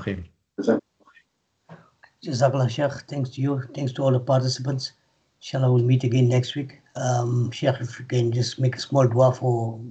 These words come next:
Speaker 2: baby Toha, Muhammad Toha.
Speaker 1: Inshallah.
Speaker 2: And then we
Speaker 1: Definitely.
Speaker 2: conclude, inshallah, khair.
Speaker 1: Ameen, inshallah. الحمد لله رب العالمين. اللهم صل وسلم على سيدنا محمد وعلى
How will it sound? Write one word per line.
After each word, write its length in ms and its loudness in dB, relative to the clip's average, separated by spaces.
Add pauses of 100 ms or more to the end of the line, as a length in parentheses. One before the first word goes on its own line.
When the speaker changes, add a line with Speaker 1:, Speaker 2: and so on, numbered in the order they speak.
Speaker 2:
baby 260 0
Toha, 400 2 (380)
Muhammad 400 2
Toha. 140 4
Speaker 1:
Inshallah. 440 4
Speaker 2:
And 180 4 (200)
then 260 -4
we 80 -6
Speaker 1:
Definitely. 640 0 (140)
Speaker 2:
conclude, 300 -4
inshallah, 420 -10
khair. 140 -18 (500)
Speaker 1:
Ameen, 280 0
inshallah. 440 -6 (880)
الحمد 300 8
لله 380 6
رب 200 0
العالمين. 480 -2
اللهم 580 -2
صل 360 -4
وسلم 480 -2 (480)
على 240 2
سيدنا 640 -2
محمد 500 -2
وعلى 300 -2